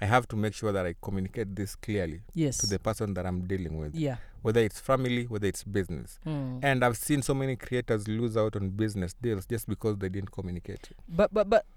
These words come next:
Speaker 2: like you started, communication, it's not only an issue in Africa. I feel like it's an issue all over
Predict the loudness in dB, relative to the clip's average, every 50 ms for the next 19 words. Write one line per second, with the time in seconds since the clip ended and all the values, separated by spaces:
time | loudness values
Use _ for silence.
0 | -12 -4 2 6 6 6 6 4 0 -2 0 0 2 2 2 2 2 0 0 -4
1 | -12 -14 -18 -20 -20 -20 -20 -20 -18 -10 -6 -2 0 2 2 2 0 2 2 0
2 | 0 0 0 -2 -2 -2 -4 -4 -4 -4 -4 -4 -4 -4 -2 -2 -2 -2 -4 -6
3 | -6 -6 -6 -6 -6 -8 -8 -10 -12 -12 -12 -12 -12 -8 -6 -6 -4 0 0 0
4 | 2 0 0 -2 -4 -4 -2 -2 -2 -2 -2 -2 0 0 2 4 4 4 4 4
5 | 2 2 0 -2 -4